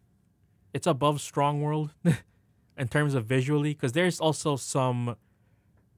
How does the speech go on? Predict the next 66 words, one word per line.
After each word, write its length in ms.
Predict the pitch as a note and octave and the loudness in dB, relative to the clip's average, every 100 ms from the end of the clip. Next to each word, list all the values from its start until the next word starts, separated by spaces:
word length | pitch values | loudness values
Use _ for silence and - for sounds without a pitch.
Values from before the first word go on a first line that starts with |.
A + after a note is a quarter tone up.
| - | -14
spoilers 640 | - - C#3+ C3+ B2 A#2 | -10 2 4 4 2 2
in 140 | A#2+ A#2+ | 0 -2
this 180 | A#2 | -2
thing. 340 | - A2+ A2 A2 _ _ _ _ - | -4 -8 -8 -12 _ _ _ _ -2
That's 200 | D3+ - | 0 2
not 120 | E3 | 2
even 200 | D3+ C#3+ | 2 0
in 140 | C3+ | 0
the 200 | B2+ A#2+ | 0 0
anime 300 | C3 C3+ A#2 | 0 0 -2
form, 380 | G#2 A#2 A2 A2+ - _ | -4 -8 -10 -10 -14 _
where, 180 | B2 A#2+ | -2 0
like, 200 | A#2+ A2+ | 0 -2
"Oh, 80 | D#3 | -2
yeah, 120 | F3 C3+ | 0 0
Luffy 280 | C#3 C#3 D3 | 0 -2 -6
has 160 | B2 | -6
this 160 | B2+ - | -8 -10
form 260 | B2+ A2+ | -8 -6
now." 200 | A#2 A2+ A2 | -4 -6 -4
And, 80 | A2+ | -6
like, 120 | A2 | -8
it 380 | _ _ _ - | _ _ _ -4
was 60 | C#3 | 0
only 160 | D#3+ | 0
for, 120 | - | 0
like, 140 | D3 - | -4 -4
two 100 | D#3+ | -6
seconds, 420 | - C#3 C#3 C3 | -4 -4 -2 -4
but 120 | B2 | -2
then 120 | B2 B2 | -2 -2
you're 100 | A#2+ | -2
like, 200 | A2+ - | -4 -4
ki-, 120 | C3 | -4
y-, 300 | C3 C3 C#3+ _ - _ - | -4 -8 -14 _ -20 _ -14
if 100 | C3+ | -2
you 60 | |
didn't 180 | E3+ E3 | -2 2
catch 260 | E3 D3+ E3 | 2 2 -2
it, 40 | |
you 120 | C3+ | -2
might 220 | B2 C#3 | 0 -2
be 100 | D3+ | -4
spoiled, 480 | C3 - C#3 C#3+ C3 | -10 -4 -2 -2 -2
but 200 | C3 A#2+ | -4 -6
if 140 | B2 C3 | -6 -6
not, 160 | B2+ | -4
you're 120 | B2 | -4
just 160 | A2+ - | -6 -8
like, 140 | A2+ C3 | -12 -10
"Oh, 80 | |
what 140 | C#3+ C3 | -10 -8
was 100 | C3+ | -6
that?" 180 | D#3 C3 | -4 0
<laughs> 680 | B2 - - A3 F#3 D3 - _ - | 0 -2 -12 -4 0 0 -2 _ -20
Y-, 220 | C#3+ C3 | -18 -10
I 60 | C3+ | -8
don't 80 | F3+ | -6
know 60 | D#3+ | -6
what 80 | C3+ | -6
that 140 | G#2+ | -8
was. 180 | A#2 B2+ | -8 -8
Like, 120 | A#2 | -10
"Okay, 280 | E3+ F3+ E3 | -12 -12 -14
that's 180 | D3 D#3 | -12 -14
cool." 320 | - C3 C3+ | -12 -10 -10